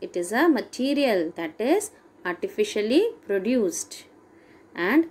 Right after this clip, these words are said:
a gum was used to shape sand or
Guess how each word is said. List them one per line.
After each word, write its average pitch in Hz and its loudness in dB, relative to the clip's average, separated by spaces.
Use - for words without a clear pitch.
a 202 -2
gum 226 0
was 185 -4
used 240 0
to 220 0
shape 262 0
sand 233 0
or 226 0